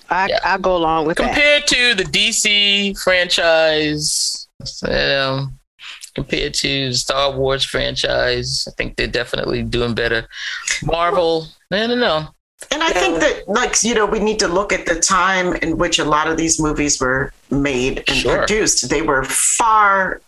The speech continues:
Speaker 3: ahead of the curve.
Speaker 2: Absolutely.
Speaker 3: You know, like, according to today's standards, we look at it and we go, Mm, "I don't know,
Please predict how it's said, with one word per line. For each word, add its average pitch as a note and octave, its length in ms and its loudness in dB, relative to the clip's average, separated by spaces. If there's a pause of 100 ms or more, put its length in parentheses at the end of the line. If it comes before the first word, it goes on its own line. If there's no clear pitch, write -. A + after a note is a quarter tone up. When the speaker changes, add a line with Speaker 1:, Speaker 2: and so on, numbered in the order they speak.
Speaker 3:
ahead D3+ 300 -2
of B2+ 100 -6
the A2+ 80 0
curve. G2+ 500 0
Speaker 2:
Absolutely. D3+ 540 0
Speaker 3:
You F3 60 2
know, E3 260 4 (140)
like, F3 240 0
according B3+ 420 0
to - 160 0
today's D#3+ 640 0
standards, E3 580 0
we E3+ 100 0
look D#3+ 260 0
at D3+ 160 2
it D3+ 240 2
and D#3 100 0
we D3+ 100 0
go, D3 380 0
Mm, C#4 420 2 (600)
"I - 60 -2 (160)
don't A3 80 2
know, E3 460 2